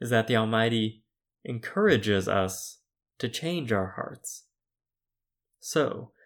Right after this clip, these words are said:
if God really wants me as fervently as I say he does,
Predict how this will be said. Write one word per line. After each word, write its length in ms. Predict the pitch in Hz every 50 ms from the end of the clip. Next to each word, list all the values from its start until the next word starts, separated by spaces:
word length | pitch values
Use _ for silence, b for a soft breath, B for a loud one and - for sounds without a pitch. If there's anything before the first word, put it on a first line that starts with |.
| b b b
if 160 | - 135 -
God 260 | - 170 165 165 170 165
really 440 | - - 135 143 175 202 214 220 180
wants 360 | 135 127 135 135 123 113 -
me 340 | 107 98 90 95 92 - _ _ _ _ _ _ _
as 160 | - 120 110
fervently 680 | - - - - 185 185 151 139 107 95 101 101 95 -
as 200 | - 110 117 113
I 100 | 120 117
say 220 | 113 - - 107
he 180 | - - - 101
does, 500 | 101 - - 113 - - - - - -